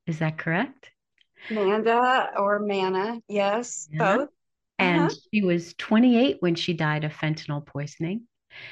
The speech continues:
Speaker 1: And that was on October first, twenty twenty. She's the vice president of a wonderful organization, a nonprofit known as Fentanyl Awareness Coalition.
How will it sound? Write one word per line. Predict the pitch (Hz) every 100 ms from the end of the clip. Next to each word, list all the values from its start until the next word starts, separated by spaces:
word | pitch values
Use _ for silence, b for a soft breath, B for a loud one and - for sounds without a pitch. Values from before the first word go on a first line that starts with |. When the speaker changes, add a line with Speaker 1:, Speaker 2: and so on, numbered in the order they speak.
| B -
Speaker 1:
And | 170 185
that | -
was | 220 226
on | 196 185
October | 175 170 - 202 226
first, | - 175 165 165 - - _
twenty | - 156 160 160
twenty. | - 139 139 139 - _ _ _ B B -
She's | - 254 233
the | 226
vice | 240 269 269
president | - 254 247 214 156 147 147 - _ _ -
of | 180 170
a |
wonderful | 170 185 233 233 233 180
organization, | 170 160 160 156 156 156 156 - 147 147 165 _ B B B B -
a | 147
nonprofit | 165 185 202 - 170 165 160 - -
known | 160 160 156
as | 147 156 - _ -
Fentanyl | 185 185 202 208 208 208 -
Awareness | 147 147 151 156 156 156
Coalition. | - - 151 151 151 - 139 160